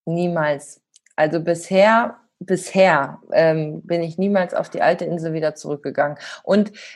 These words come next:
selbst wenn du wieder auf die alte Insel zurückgehst, bist du ja ein neuer Mensch. Du hast ja total viel gelernt dadurch, dass du sie verlassen hast. Das ist ja so ein bisschen so wie das Höhlengleichnis, ne?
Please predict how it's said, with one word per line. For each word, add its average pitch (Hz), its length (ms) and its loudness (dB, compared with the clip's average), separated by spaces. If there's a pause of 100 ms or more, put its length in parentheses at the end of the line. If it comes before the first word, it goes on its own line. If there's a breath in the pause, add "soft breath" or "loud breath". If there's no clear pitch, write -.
selbst 185 500 0
wenn 233 280 4
du 196 140 0
wieder 165 260 4
auf - 120 -2
die - 200 -8
alte 240 380 4
Insel 180 380 2
zurückgehst, 180 560 -2
bist 180 180 -4
du 190 60 2
ja 170 60 2
ein 160 60 -2
neuer 151 280 2
Mensch. 151 380 -4
Du 160 120 -4
hast 156 220 -4
ja 160 80 4
total 170 560 2
viel 175 160 -4
gelernt 160 380 0
dadurch, 147 260 -4
dass 151 180 -4
du 147 80 -4
sie 151 140 -4
verlassen 151 480 2
hast. - 260 -6
Das 147 120 -4
ist 160 160 -2
ja 165 100 4
so 160 80 -2
ein 156 60 -2
bisschen 175 280 -4
so 165 140 -2
wie 185 80 0
das 175 260 -2
Höhlengleichnis, 190 1040 2
ne? 220 200 2